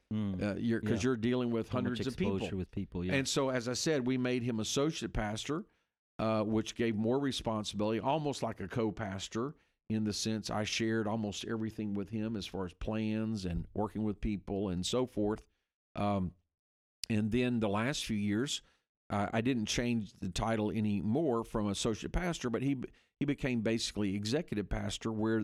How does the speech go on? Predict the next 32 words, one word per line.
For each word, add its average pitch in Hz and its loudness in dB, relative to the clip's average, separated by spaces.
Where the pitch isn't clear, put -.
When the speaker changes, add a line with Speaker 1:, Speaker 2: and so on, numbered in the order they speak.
Speaker 2:
the 101 0
various 110 0
ministries 107 0
reported 92 -2
to 92 -2
him 113 -2
instead 95 -6
of 90 -2
me. 117 0
And 107 2
then 123 2
we 110 2
started 113 2
our, 101 2
our 98 0
last 101 -2
building 147 0
program. 113 0
I 101 -2
made 113 2
him 107 2
the, 98 0
the 98 0
chair 104 2
of 98 0
the 98 0
building, 107 2
um, 95 -2
committee, 98 -2
or 95 -2
the 95 -4
con-, - -6